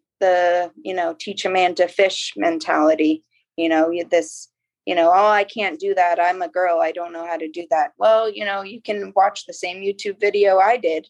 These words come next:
<laughs> to learn how to, you know, do the thing that you want. Or, you know, you could save a lot of money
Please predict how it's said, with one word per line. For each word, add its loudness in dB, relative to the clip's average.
<laughs> -8
to 2
learn 2
how 0
to, -2
you -10
know, -2
do -8
the -6
thing -6
that -4
you -8
want. -2
Or, -2
you -12
know, 2
you -6
could -8
save 2
a 0
lot 2
of -10
money -2